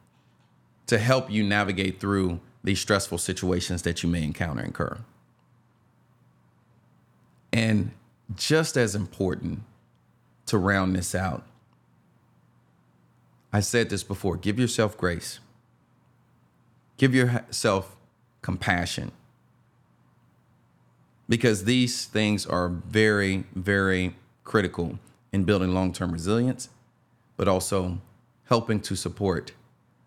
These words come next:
how you minimize and, and, and reduce the level of stress that you allow in. I'll close by saying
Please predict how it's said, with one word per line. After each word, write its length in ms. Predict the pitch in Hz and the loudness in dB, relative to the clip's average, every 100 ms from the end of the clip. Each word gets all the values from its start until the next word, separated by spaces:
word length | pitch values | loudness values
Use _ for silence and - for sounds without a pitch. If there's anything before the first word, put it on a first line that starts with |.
| _ _ _ _ _ _ _ _ | _ _ _ _ _ _ _ _
how 240 | - 135 | 0 4
you 180 | 127 110 | 4 2
minimize 540 | 98 95 92 92 87 87 | 0 0 -2 -2 -4 -4
and, 220 | 87 82 | -6 -6
and, 360 | - 87 85 - | -6 -4 -4 -4
and 360 | 85 85 85 - | -4 -4 -4 -4
reduce 540 | 95 87 92 87 - - _ _ - | -4 -2 -2 -2 -8 -14 _ _ -4
the 80 | |
level 240 | 95 95 92 | 0 0 0
of 80 | 90 | -2
stress 260 | 98 92 | -4 -4
that 180 | - 85 | -6 -4
you 120 | 95 | -4
allow 400 | 90 87 87 92 | -4 -4 -6 -8
in. 380 | - 90 101 110 107 _ _ _ _ _ _ _ _ _ _ _ _ _ _ _ _ _ _ _ _ _ _ _ _ _ _ _ _ | -8 -8 -8 -12 -16 _ _ _ _ _ _ _ _ _ _ _ _ _ _ _ _ _ _ _ _ _ _ _ _ _ _ _ _
I'll 140 | - 107 | 0 0
close 400 | - 127 120 110 | 4 2 2 2
by 140 | 107 | 0
saying 640 | 104 - 107 107 104 104 | 0 0 2 2 2 0